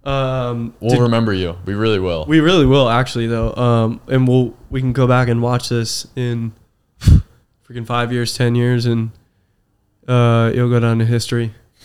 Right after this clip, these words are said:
Speaker 1: as a first loyal, loyal fan.
Speaker 2: To the greatest podcast ever.
Speaker 1: And I think we should keep this a reoccurring thing.
Speaker 2: Just
Speaker 1: To
Speaker 2: shouting
Speaker 1: maybe
Speaker 2: out
Speaker 1: just, like,
Speaker 2: comics.
Speaker 1: yeah, like,
Speaker 2: I agree.
Speaker 1: reading hate comments.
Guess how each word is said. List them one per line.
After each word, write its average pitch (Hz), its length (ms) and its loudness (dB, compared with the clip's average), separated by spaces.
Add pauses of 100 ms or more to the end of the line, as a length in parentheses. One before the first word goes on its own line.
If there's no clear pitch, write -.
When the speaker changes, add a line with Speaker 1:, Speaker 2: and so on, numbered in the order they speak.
(280)
Speaker 1:
as 123 140 -6
a 120 100 -4
first - 560 -10
loyal, 123 540 0 (160)
loyal 123 320 -2
fan. 120 380 -2 (140)
Speaker 2:
To 98 100 -8
the 85 100 -6
greatest 90 340 -2
podcast 82 460 -6
ever. 80 260 -6 (340)
Speaker 1:
And 160 460 0 (180)
I 139 100 -2
think 196 180 -2
we 214 60 2
should 151 180 -2
keep 160 160 -6
this 139 180 -4
a 131 60 -2
reoccurring 123 680 -2
thing. 117 380 -6 (360)
Speaker 2:
Just - 20 -10
Speaker 1:
To 101 80 0 (100)
Speaker 2:
shouting 90 240 0
Speaker 1:
maybe 135 120 2 (100)
Speaker 2:
out 123 40 -2
Speaker 1:
just, 127 220 2
like, 120 160 0
Speaker 2:
comics. - 160 -12 (220)
Speaker 1:
yeah, 196 180 -2
like, 131 420 -2
Speaker 2:
I 185 80 4
agree. 113 280 2 (240)
Speaker 1:
reading 143 320 2
hate 123 240 2
comments. 123 640 -2